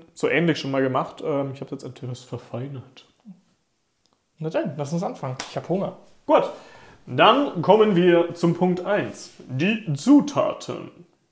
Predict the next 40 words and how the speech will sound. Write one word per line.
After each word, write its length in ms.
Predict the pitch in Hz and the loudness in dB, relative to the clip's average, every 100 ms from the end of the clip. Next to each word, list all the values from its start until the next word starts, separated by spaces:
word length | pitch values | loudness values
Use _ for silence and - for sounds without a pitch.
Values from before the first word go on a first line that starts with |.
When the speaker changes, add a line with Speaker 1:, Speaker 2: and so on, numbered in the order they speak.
| _ _ _ _ _ _ _ | _ _ _ _ _ _ _
Speaker 1:
Es 120 | - | -12
ist 120 | 165 | -12
eigentlich, 540 | - 147 185 240 220 - | -4 -2 -2 -6 -10 -12
ich 80 | - | -6
finde, 240 | 190 - - - | -6 -6 -16 -10
recht 180 | 151 - | -10 -6
überschaubar. 600 | 160 156 151 160 113 - _ _ _ - | -6 -6 -6 -6 -8 -12 _ _ _ -12
Es 160 | - | -6
hat 160 | - - | -6 2
sich 340 | 185 180 - | 2 2 -2
beim 240 | 156 143 139 - | -2 -2 -2 -12
Schreiben 500 | - 143 156 180 156 | -6 0 2 2 -2
mehr 140 | 165 | 0
gelesen, 380 | 170 151 185 190 | 0 2 2 0
als 140 | 147 | -4
es 80 | 139 | -4
ist, 160 | 170 - | -6 -8
wenn's 160 | 135 | -10
da 80 | - | -10
steht. 300 | 131 147 143 - _ _ _ _ _ _ _ 294 | -12 -10 -12 -14 _ _ _ _ _ _ _ -20
Speaker 2:
Ich 100 | 147 | -18
geb 220 | - 139 | -16 -10
dir 160 | 147 143 | -6 -2
recht, 200 | 151 147 | -4 -4
das 120 | 139 | -8
ist 160 | 143 151 | -8 -8
nicht 220 | 151 - | -12 -8
grad 240 | 151 147 | -2 -2
viel. 220 | 147 165 143 | 0 -2 -2
Das 160 | 135 | -4
ist 100 | 147 | -10
so 100 | - | -10
ein, 220 | 147 143 139 | -10 -10 -14
so 160 | - | -14
ein 60 | 143 | -12
Viertel 260 | - 165 | -8 -8
von 220 | - - 156 | -8 -12 -6
deiner 180 | 143 | -4
Küche 280 | 139 185 156 | -4 -8 -10
grad. 260 | - 139 139 | -2 0 0